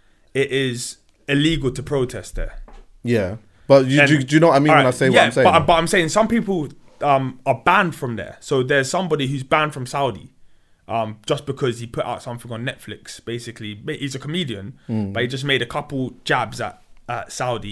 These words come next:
Speaker 1: even though he is from Saudi.
Speaker 2: Okay.
Speaker 1: Um, and he's now banned from ever gone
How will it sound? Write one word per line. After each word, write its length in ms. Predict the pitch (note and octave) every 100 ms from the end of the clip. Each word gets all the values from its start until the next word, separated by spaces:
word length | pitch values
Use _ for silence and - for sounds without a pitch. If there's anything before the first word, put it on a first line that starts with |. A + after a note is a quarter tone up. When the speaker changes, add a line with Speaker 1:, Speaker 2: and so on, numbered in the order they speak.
| A#2
Speaker 1:
even 160 | C#3
though 100 | B2+
he 120 | B2+ B2+
is 80 | B2+
from 260 | - D3
Saudi. 500 | C3 A2 G#2 G2+ B2 - G2
Speaker 2:
Okay. 400 | G#2 - F#2+ F#2 _ _ -
Speaker 1:
Um, 460 | A2+ A2 A2 A#2 - _ _ _ _ _ -
and 420 | A#2 A2 G#2 G#2 C3
he's 280 | C3 A#2
now 200 | A#2 A2+
banned 340 | A2 A2 G#2 F#2+
from 280 | G#2 G2+ F#2+ - - - - -
ever 140 | A2+
gone 340 | G#2+ G#2 G2+